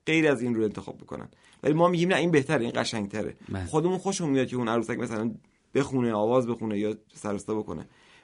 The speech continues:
Speaker 1: می‌خوام بگم فکر نمی‌کنم همیشه پدر و مدرها اصل
Speaker 2: بله.
Speaker 1: اینجا
Speaker 2: البته من
Speaker 1: معمولاً
Speaker 2: به
Speaker 1: واقعاً
Speaker 2: یه
Speaker 1: برعکسه.
Speaker 2: نکته اینجا شاید بد نباشه اشاره
Speaker 1: بفرمایید.
Speaker 2: بکنم، چون گاهی اوقات البته این نکته که حضرت عالی می‌فرمایین بله کم امنی وجود داره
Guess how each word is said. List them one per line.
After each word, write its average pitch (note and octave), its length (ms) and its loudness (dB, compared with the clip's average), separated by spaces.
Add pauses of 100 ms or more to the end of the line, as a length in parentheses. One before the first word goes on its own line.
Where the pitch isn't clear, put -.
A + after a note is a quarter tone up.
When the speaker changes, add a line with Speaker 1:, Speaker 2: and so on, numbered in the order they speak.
Speaker 1:
می‌خوام C#3+ 320 -4
بگم F3 160 0
فکر F3 220 -4
نمی‌کنم G3 320 -2
همیشه D3+ 260 -4
پدر C3 240 0
و B2+ 60 2
مدرها B2 440 0
اصل A2+ 280 4
Speaker 2:
بله. C3 80 2
Speaker 1:
اینجا C3+ 300 6
Speaker 2:
البته D#3+ 140 4
من E3+ 80 6
Speaker 1:
معمولاً E3 280 4
Speaker 2:
به A#2+ 80 -2
Speaker 1:
واقعاً D3 220 4
Speaker 2:
یه D3+ 100 6
Speaker 1:
برعکسه. D3+ 260 6
Speaker 2:
نکته C#3 280 4
اینجا D3 340 2
شاید D3 340 -2
بد C#3 240 4
نباشه C3+ 460 4
اشاره G2+ 500 0
Speaker 1:
بفرمایید. B2+ 460 -2
Speaker 2:
بکنم، B2+ 280 -2
چون E3 300 -6
گاهی G3 300 -2
اوقات F3 280 -2
البته D3+ 360 -4
این D3+ 200 -2
نکته C#3+ 280 -2
که C#3+ 120 -2
حضرت C3 340 -2
عالی B2 200 -2
می‌فرمایین A2 540 0
بله F#2+ 340 0
کم A2+ 320 0
امنی G#2 300 0
وجود G2 480 -4
داره F#2+ 360 -4